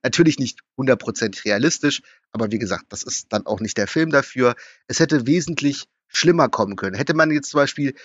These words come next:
völlig ignoriert, wie alt er eigentlich sein soll und das auch nie in irgendeiner Form erwähnt oder gezeigt, das hätte mich, glaube ich, dann wesentlich mehr gestört. Was natürlich auch jetzt sehr spannend wird bei Indiana Jones fünf. Ich weiß nicht, wie man das noch sinnvoll kaschieren kann.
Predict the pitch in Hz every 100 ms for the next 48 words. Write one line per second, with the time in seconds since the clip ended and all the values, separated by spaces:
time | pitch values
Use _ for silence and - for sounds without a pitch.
0 | - _ 190 160 185 143 151 123 175 -
1 | 143 135 151 131 110 110 101 - 101 98
2 | 98 92 98 117 127 123 170 196 135 139
3 | 160 147 127 120 131 123 110 101 139 165
4 | 123 113 - 131 156 151 - - _ -
5 | 139 165 147 131 - 131 123 110 120 113
6 | 110 127 127 110 101 107 101 98 - 92
7 | - _ _ - 156 165 165 160 131 139
8 | - 139 - 143 135 139 135 127 123 123
9 | 120 120 - 170 135 - 139 - 180 -
10 | 143 180 - 147 - 123 127 120 135 -
11 | 135 120 - 117 113